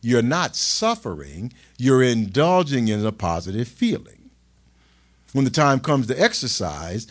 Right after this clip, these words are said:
you choose to move less because of the positive feeling that you receive by relaxing and being sedentary. You're not suffering, you're indulging in a positive feeling.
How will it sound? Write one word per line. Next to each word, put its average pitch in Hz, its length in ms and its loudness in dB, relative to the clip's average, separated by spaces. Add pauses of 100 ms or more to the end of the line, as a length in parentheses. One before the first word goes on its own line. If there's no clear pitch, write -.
(260)
you 151 220 0
choose 135 400 2
to 139 120 0
move 160 320 0
less 202 640 -4 (240)
because 127 360 2
of 113 140 -2
the 120 100 -2
positive 104 520 -6
feeling 127 300 0
that 110 180 -2
you 123 100 -2
receive 113 480 -2
by 120 140 2
relaxing 120 720 0
and 117 180 -2
being 110 260 0
sedentary. 113 840 -6 (1160)
You're 160 140 4
not 151 300 2
suffering, 95 960 -4 (240)
you're 131 200 6
indulging 113 600 4
in 113 120 2
a 120 60 2
positive 92 540 -6
feeling. - 480 -6